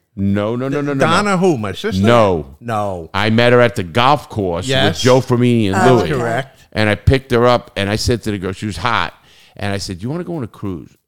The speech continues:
Speaker 1: And Joe and Louis go, "You know, he's not kidding. He wants to take you on a cruise." I just met the girl at the bar. She was hot. She says, "Yeah," after they convince her. Well, she, we get in the first night, you know, and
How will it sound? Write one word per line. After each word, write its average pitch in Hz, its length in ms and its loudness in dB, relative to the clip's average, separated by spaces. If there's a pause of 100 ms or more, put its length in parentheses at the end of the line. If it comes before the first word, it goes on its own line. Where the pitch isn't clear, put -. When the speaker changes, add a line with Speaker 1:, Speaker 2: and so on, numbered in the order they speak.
Speaker 1:
And 87 360 -10
Joe 113 260 -2
and 107 100 -4
Louis 113 180 -2
go, 76 240 -12
"You 90 120 -12
know, 104 120 -4
he's 156 240 -12
not - 220 -10
kidding. - 420 -8
He 90 160 -14
wants 135 220 -10
to - 40 -16
take 127 180 -10
you 92 40 -8
on 87 80 -10
a 85 40 -14
cruise." 82 360 -14
I 147 60 -6
just - 220 -10
met - 140 -4
the - 60 -12
girl 92 100 -8
at - 80 -12
the 110 60 -8
bar. 113 240 -6 (360)
She - 120 -16
was 143 60 -4
hot. - 260 -4 (360)
She - 200 -16
says, 311 300 -6
"Yeah," 392 320 -2 (320)
after 104 240 -6
they 101 160 -6 (160)
convince 107 440 -4
her. 82 100 -14 (680)
Well, 113 440 2 (200)
she, 123 260 -12
we 135 180 -6
get 196 220 2
in 202 100 -2
the 131 100 -4
first 156 460 -4
night, 113 380 -4 (240)
you 90 100 -14
know, 87 340 -10
and 87 260 -10